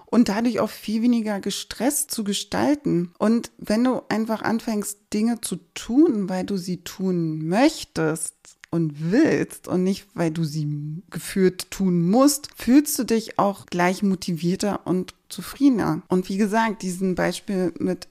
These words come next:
"Ich, ich muss jetzt mit dem Hund raus", zu sagen, "Ey, ich kann heute mit dem Hund spazieren gehen, hab frische Luft, gleich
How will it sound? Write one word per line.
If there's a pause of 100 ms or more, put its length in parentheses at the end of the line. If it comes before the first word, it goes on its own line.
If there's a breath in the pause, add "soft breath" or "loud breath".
(140)
"Ich,
ich
muss
jetzt
mit
dem
Hund
raus", (160 soft breath)
zu
sagen,
"Ey,
ich
kann
heute
mit
dem
Hund
spazieren
gehen,
hab
frische
Luft,
gleich